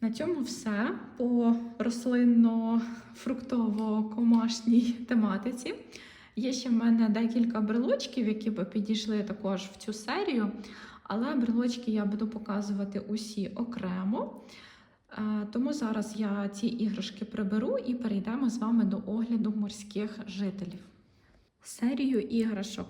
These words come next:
морських жителів я розпочну з цього прекрасного восьминога. Я його зв'язала досить нещодавно в онлайні, який організовувала автор майстер-класу. І маю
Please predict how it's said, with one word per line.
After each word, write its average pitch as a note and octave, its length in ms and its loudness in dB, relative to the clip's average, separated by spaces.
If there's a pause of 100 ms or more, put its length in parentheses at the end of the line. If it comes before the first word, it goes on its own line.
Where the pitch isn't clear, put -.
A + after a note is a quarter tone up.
морських G3 480 -4
жителів G3+ 600 -2
я F#3 160 -4
розпочну G#3 640 -4
з - 160 -8
цього F#3+ 300 -4
прекрасного F#3 920 -6
восьминога. F3+ 920 -4 (680)
Я G3 160 2
його G3 240 0
зв'язала F#3 560 -4
досить F#3 420 -6
нещодавно F#3 840 -4
в A3 200 -4
онлайні, F3+ 640 0
який A3 240 -4
організовувала F3+ 1040 -2
автор F3 400 -8
майстер-класу. F#3+ 1120 -6 (1120)
І G3+ 220 0
маю F3 520 -2